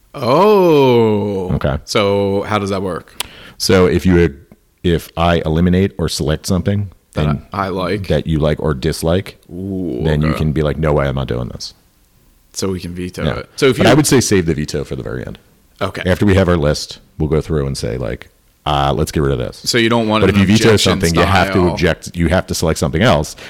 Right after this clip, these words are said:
Speaker 2: and the other person can then veto that selection. And then we, they get to select. So
Speaker 1: <laughs> Okay.
Speaker 2: we all have cards.
Speaker 1: But I, I, I guess in a sense, if you're vetoing the elimination, then that would be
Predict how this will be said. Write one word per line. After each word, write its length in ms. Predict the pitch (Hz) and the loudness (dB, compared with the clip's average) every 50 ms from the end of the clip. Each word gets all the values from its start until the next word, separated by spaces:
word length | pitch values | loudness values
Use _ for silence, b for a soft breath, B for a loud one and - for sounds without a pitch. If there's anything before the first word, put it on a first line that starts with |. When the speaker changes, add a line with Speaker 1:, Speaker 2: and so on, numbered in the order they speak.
| B | B
Speaker 2:
and 100 | B 78 | B 0
the 80 | 80 78 | 2 4
other 120 | 90 104 104 | 4 4 4
person 340 | - - 85 - - 80 71 | 4 2 0 2 0 -2 -2
can 120 | - 78 | 0 0
then 180 | 80 78 73 71 | 2 2 0 0
veto 360 | 65 78 80 - - 78 65 | 0 -2 -2 -2 -2 -4 -2
that 220 | 65 85 95 - - | 0 0 0 -2 -2
selection. 340 | - 69 76 73 - 69 67 | -2 -2 -2 -2 -2 -4 -2
And 80 | 69 | -2
then 80 | 71 71 | -2 -2
we, 140 | 67 64 78 | 0 -2 -2
they 240 | - - 85 202 - | -2 0 0 2 2
get 140 | - 69 - | 0 -2 -4
to 80 | 69 | -6
select. 400 | - - - 60 58 50 - - | -8 -8 -6 -6 -6 -8 -10 -12
So 140 | - - - | -10 -6 -4
Speaker 1:
<laughs> 320 | 60 62 62 - - - - | -4 -4 -2 -4 -4 -6 -6
Okay. 240 | - - - - | -8 -8 -4 0
Speaker 2:
we 100 | 87 85 | 2 4
all 140 | 92 98 104 | 4 6 4
have 220 | 87 90 92 85 - | 4 4 2 0 0
cards. 1040 | - - 95 87 80 69 62 62 - - - - - - - - - - - - _ | 2 2 4 4 4 2 0 -4 -6 -8 -8 -10 -10 -10 -12 -12 -12 -12 -14 -12 _
Speaker 1:
But 160 | - 135 104 | -2 0 2
I, 60 | 113 120 | 2 2
I, 260 | - 127 123 123 117 120 | 2 2 2 2 4 2
I 40 | 120 | 2
guess 360 | 113 117 135 135 117 107 104 | 2 2 2 2 2 0 -2
in 180 | - 104 107 107 | -4 -2 0 0
a 60 | 98 | 0
sense, 300 | - 117 107 101 95 - | 0 0 -2 -2 -2 -4
if 100 | 98 90 | -4 -2
you're 160 | 101 98 95 | -2 -2 -2
vetoing 720 | 90 90 87 95 90 - 98 90 90 87 87 85 82 87 | -2 -2 -4 -4 -2 -2 0 0 0 0 -2 -4 -6 -6
the 100 | 85 85 85 | -6 -6 -6
elimination, 680 | 85 85 82 85 87 90 90 92 92 - - 69 67 65 | -6 -6 -6 -6 -4 -4 -4 -4 -4 -4 -6 -6 -8 -10
then 200 | 71 69 71 73 | -10 -12 -12 -10
that 180 | 78 76 76 - | -10 -8 -8 -8
would 160 | 80 78 80 | -8 -10 -8
be 460 | - 87 80 80 - - - 95 98 | -8 -8 -6 -6 -6 -6 -8 -10 -12